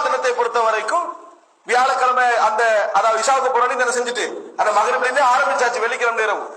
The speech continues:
நைட்டு பன்னெண்டு மணிக்கு குளிச்சுட்டு வெள்ளிக்கிழமை குளிச்சதாக என்ன செய்யக்கூடாது? நினைத்து விடக்கூடாது. அதனாலதான் சில ஹதீஸ்களை நீங்கள் பார்க்கலாம், ஜும்மா தினத்திலே,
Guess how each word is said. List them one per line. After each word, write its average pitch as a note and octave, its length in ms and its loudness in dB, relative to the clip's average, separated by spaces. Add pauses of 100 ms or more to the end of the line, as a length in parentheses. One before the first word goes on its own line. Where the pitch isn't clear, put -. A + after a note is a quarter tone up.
(180)
நைட்டு C#4+ 300 0
பன்னெண்டு C#4 320 2
மணிக்கு C#4 240 -2
குளிச்சுட்டு B3+ 340 -4
வெள்ளிக்கிழமை C4 400 0
குளிச்சதாக B3+ 460 0
என்ன A#3 140 0
செய்யக்கூடாது? G3+ 420 0 (680)
நினைத்து C4+ 340 0
விடக்கூடாது. A#3 580 -2 (580)
அதனாலதான் B3 800 2 (520)
சில B3+ 260 -2
ஹதீஸ்களை B3+ 520 0
நீங்கள் A3 340 -4
பார்க்கலாம், G#3+ 460 2 (480)
ஜும்மா C#4 340 0 (320)
தினத்திலே, B3 520 0